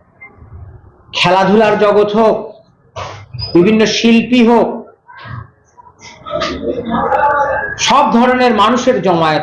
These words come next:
হয়। এক কথায় বলা যেতে পারে নবাবপুর হাই মাদ্রাসার এই দুদিনের অনুষ্ঠান বর্তমানে একটা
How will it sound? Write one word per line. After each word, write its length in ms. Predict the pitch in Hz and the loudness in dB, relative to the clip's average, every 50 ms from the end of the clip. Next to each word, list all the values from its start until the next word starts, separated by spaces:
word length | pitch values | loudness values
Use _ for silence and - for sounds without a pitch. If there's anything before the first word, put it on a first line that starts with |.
| - - | -4 -6
হয়। 200 | 127 107 85 82 - - _ _ - - - - - - - - - - - - 180 | -6 -6 -6 -8 -14 -18 _ _ -20 -20 -20 -20 -20 -20 -20 -20 -20 -16 -6 -4 -2
এক 100 | 208 - - | -2 0 0
কথায় 240 | 254 254 262 254 240 | 0 2 2 2 4
বলা 220 | 233 220 220 226 | 4 2 2 2
যেতে 160 | 226 226 233 | 2 2 0
পারে 260 | 233 233 233 240 240 233 | 2 2 2 2 4 4
নবাবপুর 520 | 214 196 208 214 208 202 - 226 226 208 | 2 2 2 2 0 0 0 0 0 2
হাই 200 | 160 190 202 202 | 2 2 2 2
মাদ্রাসার 720 | 196 196 196 190 196 202 190 196 208 202 202 202 196 190 | 2 2 2 2 2 0 0 2 2 2 2 2 2 2
এই 80 | 185 180 | 2 2
দুদিনের 500 | 180 165 175 170 175 190 180 190 175 175 | 2 2 0 2 4 4 4 4 4 4
অনুষ্ঠান 640 | 170 175 180 175 - - 190 190 190 196 196 - - - - - - 214 208 - - - - - | 4 4 2 0 -2 -2 -2 0 0 -2 -4 -6 -12 -16 -16 -12 -10 -8 -6 -6 -8 -8 -6 -2
বর্তমানে 480 | 160 180 185 - - 226 202 202 202 208 | 0 0 0 0 0 0 0 2 2 2
একটা 480 | 202 190 - - - 180 - 339 - | 0 0 0 0 0 2 2 0 -2